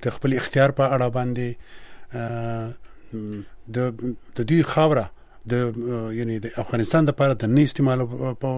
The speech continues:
په اړه باندې د حقانیانو نه چې کوم د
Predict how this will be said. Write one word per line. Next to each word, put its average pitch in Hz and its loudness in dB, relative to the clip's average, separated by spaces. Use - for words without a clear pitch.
په 127 -2
اړه 127 0
باندې 123 -2
د - -4
حقانیانو 170 8
نه 156 8
چې - 0
کوم 139 6
د - -4